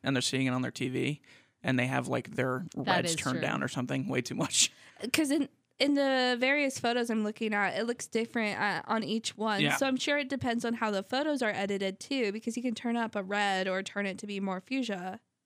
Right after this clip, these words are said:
Speaker 1: Yeah, like, that's closer to what you're probably talking
Speaker 2: She also
Speaker 1: like, what
Speaker 2: looks
Speaker 1: your
Speaker 2: like
Speaker 1: person's
Speaker 2: she's
Speaker 1: saying.
Speaker 2: being held up by a stand.
Speaker 3: She does.
Speaker 2: She
Speaker 1: That's true.
Speaker 2: barely moved during
Speaker 1: I
Speaker 2: that.
Speaker 1: never, I never liked those. I don't like those big bottom dresses like that.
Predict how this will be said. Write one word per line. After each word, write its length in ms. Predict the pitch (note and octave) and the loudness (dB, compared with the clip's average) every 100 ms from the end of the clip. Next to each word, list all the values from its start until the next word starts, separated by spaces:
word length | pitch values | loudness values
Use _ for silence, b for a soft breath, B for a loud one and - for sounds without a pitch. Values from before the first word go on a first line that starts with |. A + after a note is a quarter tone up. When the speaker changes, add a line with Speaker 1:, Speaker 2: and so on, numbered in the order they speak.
| _ _ _ _ _ _ _ - | _ _ _ _ _ _ _ 2
Speaker 1:
Yeah, 140 | D#3 | 4
like, 180 | C#3 C3+ | 4 4
that's 240 | D3+ E3+ | 6 6
closer 500 | - D#3+ D3 - C#3 C3 | 4 6 6 6 2 2
to 440 | - C3 B2 D3 - _ _ _ _ _ _ _ _ - | 4 4 4 0 -6 _ _ _ _ _ _ _ _ 2
what 200 | D3 - | 2 4
you're 60 | C#3 | 2
probably 420 | C3+ B2+ A#2+ A2 | 4 2 2 -2
talking 180 | - C#4+ | 0 6
Speaker 2:
She 80 | C#4+ | 8
also 200 | E4 F#4 | 8 8
Speaker 1:
like, 60 | C#4 | 8
what 80 | C#4 | 6
Speaker 2:
looks 140 | - | 8
Speaker 1:
your 60 | C4+ | 6
Speaker 2:
like 80 | B3+ | 6
Speaker 1:
person's 80 | - | 4
Speaker 2:
she's 160 | A3+ | 4
Speaker 1:
saying. 60 | - | 6
Speaker 2:
being 220 | A3+ G3+ F3+ | 6 6 4
held 340 | - F#3+ F3+ | 4 4 6
up 180 | E3+ - | 4 4
by 120 | F3 | 2
a 100 | D3+ | 4
stand. 800 | - - - D3 D#3+ G#3 D4 D4 - - | 0 -4 -2 0 2 4 4 2 -8 -4
Speaker 3:
She 140 | - A3+ | 0 4
does. 180 | F#3 - | 6 8
Speaker 2:
She 60 | |
Speaker 1:
That's 100 | A3 | 6
true. 80 | E3 | 6
Speaker 2:
barely 420 | G#3 B3 D#4 C4 G#3+ | 8 8 8 8 6
moved 340 | E3+ F3 - | 4 0 -2
during 260 | C#3+ C#3 D#3 | -4 6 8
Speaker 1:
I 80 | |
Speaker 2:
that. 40 | A3+ | 10
Speaker 1:
never, 340 | D#4+ D#4+ B3 - | 8 6 4 4
I 80 | G3+ | 4
never 260 | C4+ C#4+ | 4 4
liked 420 | D#3 C3+ C3+ - C3+ | 6 4 4 0 -2
those. 220 | A#2 G2 | -2 -2
I 120 | - D3+ | -2 0
don't 160 | F#3 | 2
like 160 | C#3 C3+ | 0 0
those 180 | C3 C#3 | -4 -2
big 320 | C3 B2+ - | -6 -6 -10
bottom 320 | - B2+ C3+ | -6 -4 -2
dresses 400 | C3+ C#3 D#3 C#3+ | 0 -2 -2 -6
like 180 | D3+ D3 | -8 -8
that. 240 | D3 E3+ | -8 -8